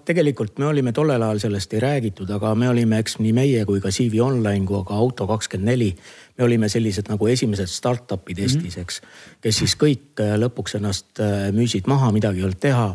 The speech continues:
Speaker 1: mm, äh, tulid rikkad kosilased külla ja pakkusid palju raha. Ja meie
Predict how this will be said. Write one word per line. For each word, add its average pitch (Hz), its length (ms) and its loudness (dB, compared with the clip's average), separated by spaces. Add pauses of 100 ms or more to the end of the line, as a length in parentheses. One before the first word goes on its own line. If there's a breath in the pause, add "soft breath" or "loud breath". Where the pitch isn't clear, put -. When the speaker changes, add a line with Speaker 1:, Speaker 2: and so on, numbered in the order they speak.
(160)
Speaker 1:
mm, 107 300 -6
äh, 98 340 0
tulid 107 320 0
rikkad - 320 -6
kosilased 92 500 -2
külla 120 300 0
ja 92 120 -2
pakkusid 104 420 -6
palju 110 240 0
raha. 117 260 0 (680 loud breath)
Ja 110 120 0
meie 120 280 4